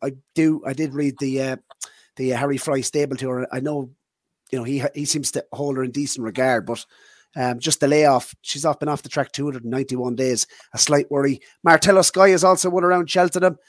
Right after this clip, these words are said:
Um, she's second on her last two starts. Does the handicapper have her where he wants her off, off a mark of a hundred and forty? The one that interested me, and I, I, I do love, uh, the angle of this, uh, horse stepping up and trip, Nina the Terrier. I thought that was a solid one in the betting.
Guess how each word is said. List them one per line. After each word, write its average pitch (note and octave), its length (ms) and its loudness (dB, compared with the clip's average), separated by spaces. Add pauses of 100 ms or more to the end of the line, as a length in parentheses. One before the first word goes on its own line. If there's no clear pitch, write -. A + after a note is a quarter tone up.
(240)
Um, D#3 320 6
she's D#3 240 -6
second F3 340 0
on D#3+ 80 -2
her D3+ 80 0
last D#3 280 0
two D#3 120 -4
starts. D#3 600 0 (1080)
Does D#3+ 160 -6
the E3 80 0
handicapper D#3+ 720 0 (140)
have D#3 320 -2
her D#3 340 2 (300)
where D3+ 180 0
he D3 60 0
wants D3+ 320 -2
her C3 180 0 (180)
off, D3 320 -2
off C#3 120 -2
a C#3+ 60 -6
mark D3 220 -4
of C3 80 -10
a - 20 -6
hundred C#3+ 200 -8
and C3+ 100 -12
forty? D3 460 -2 (300)
The F#3 60 0
one B3+ 120 8
that A#3 100 4
interested G#3 480 0
me, F3+ 200 2
and D#3 80 0
I, F3+ 140 0
I, D#3+ 160 -4
I D#3 60 0
do F#3+ 220 -4
love, F3+ 380 2 (360)
uh, D3 120 2
the D3 160 0
angle D#3 240 0
of C3+ 80 -6
this, D3 220 -2
uh, C#3 120 0
horse C#3 180 -2
stepping D3 340 -2
up E3 140 -6
and C#3 80 -8
trip, - 240 -8
Nina E3 280 -2
the C#3+ 100 -6
Terrier. D3 540 -4 (320)
I E3 80 -4
thought A3 140 2
that - 80 0
was G3+ 120 -4
a F3 60 -2
solid F#3 360 4
one D#3+ 180 0
in C#3+ 100 -6
the C#3 80 -2
betting. C3+ 360 0